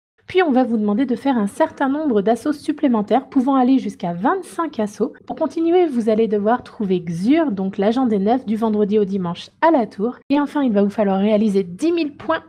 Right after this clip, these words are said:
en épreuve, donc en multijoueur. On continue avec le quatrième contrat, A Voice in the Wilderness, donc c'est la voix dans le silence, qui va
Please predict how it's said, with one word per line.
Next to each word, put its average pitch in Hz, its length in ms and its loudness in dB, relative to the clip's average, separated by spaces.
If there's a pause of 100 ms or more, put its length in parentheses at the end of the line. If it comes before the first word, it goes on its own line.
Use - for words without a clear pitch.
en 311 140 0
épreuve, 220 480 0
donc 233 300 -4
en 240 160 -2 (220)
multijoueur. 196 920 -4 (180)
On 214 80 -2
continue 330 440 0
avec 226 220 0
le 190 60 0
quatrième 311 560 -2
contrat, 214 420 -4
A 190 80 0
Voice 254 380 0
in 185 40 -2
the 170 180 -4
Wilderness, 254 600 -2
donc 208 200 -4
c'est - 120 -6
la 180 140 0
voix 208 300 2
dans 196 100 -4
le 160 120 -6
silence, 214 640 -6 (280)
qui 320 100 2
va 359 200 2